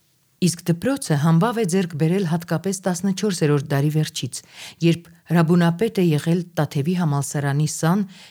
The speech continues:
Գևորգ Երզնկացին։ Կապոսի վանքի դպրոցում ուսանելու են եկել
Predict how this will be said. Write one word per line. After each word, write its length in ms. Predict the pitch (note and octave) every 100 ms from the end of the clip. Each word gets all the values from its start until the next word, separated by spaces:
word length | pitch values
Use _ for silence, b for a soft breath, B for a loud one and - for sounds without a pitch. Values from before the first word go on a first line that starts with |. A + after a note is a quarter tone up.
| B
Գևորգ 480 | D#3 C#3 D3 C#3+ -
Երզնկացին։ 720 | D3 C#3+ D3+ C#3+ C#3+ - B2 B2 _ _ B B B
Կապոսի 440 | - D#3+ E3+ E3 F#3+
վանքի 320 | E3 E3 E3+
դպրոցում 540 | D3+ D3+ D#3+ E3 A3 F#3+
ուսանելու 480 | F3 D#3 D#3 F3
են 160 | F3+ F3+
եկել 400 | E3 E3 E3 E3